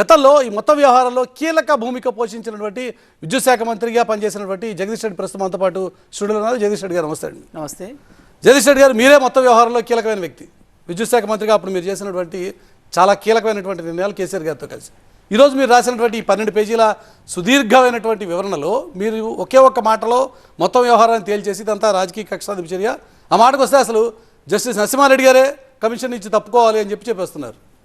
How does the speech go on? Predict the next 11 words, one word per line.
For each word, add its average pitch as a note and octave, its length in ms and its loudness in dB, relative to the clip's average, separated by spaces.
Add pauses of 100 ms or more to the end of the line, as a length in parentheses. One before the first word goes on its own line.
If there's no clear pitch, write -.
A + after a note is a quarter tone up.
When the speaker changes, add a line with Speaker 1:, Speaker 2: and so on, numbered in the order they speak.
(460)
Speaker 1:
అంటే C4+ 120 4
ఒక్క B3 220 2
మాటతో C4 260 2
మీరు C4 120 -2
తప్పించుకుంటారా B3 480 -4
మొత్తం C4 220 -6
వ్యవహారాల C4 320 -2
నుంచి? - 240 -14
Speaker 2:
మీరు G3 300 -12
మురళి F3+ 280 -4
గారు C#3+ 260 0